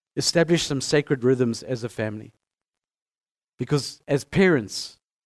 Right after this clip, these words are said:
we will be accountable before God on this. We will. And if you're doing well and you're doing it,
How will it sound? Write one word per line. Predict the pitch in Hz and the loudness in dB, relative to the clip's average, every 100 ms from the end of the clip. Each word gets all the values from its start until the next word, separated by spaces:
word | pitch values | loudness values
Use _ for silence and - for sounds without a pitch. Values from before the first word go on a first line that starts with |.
| _ _ _ _ _ _ _ _ _ _ _ _ _ _ | _ _ _ _ _ _ _ _ _ _ _ _ _ _
we | 113 135 | 0 0
will | 131 139 | 2 0
be | 135 143 | 0 -4
accountable | - 123 123 120 | -4 -6 -6 -6
before | 117 107 135 | -8 -8 -10
God | 117 120 | -8 -8
on | 110 92 | -8 -10
this. | 95 - - _ _ _ _ _ _ | -14 -20 -20 _ _ _ _ _ _
We | 113 120 | -6 -4
will. | 117 95 _ _ _ _ _ _ _ _ _ _ _ _ _ _ _ _ _ _ _ _ _ _ - | -4 -8 _ _ _ _ _ _ _ _ _ _ _ _ _ _ _ _ _ _ _ _ _ _ -6
And | 127 | -2
if | 139 - | -2 -2
you're | 156 | -6
doing | 127 101 135 156 190 139 | -6 -8 0 2 2 -4
well | 98 110 139 185 | -2 2 2 0
and | - 123 | -4 -4
you're | 107 | -2
doing | 127 135 170 | 0 0 0
it, | 185 - | -4 -8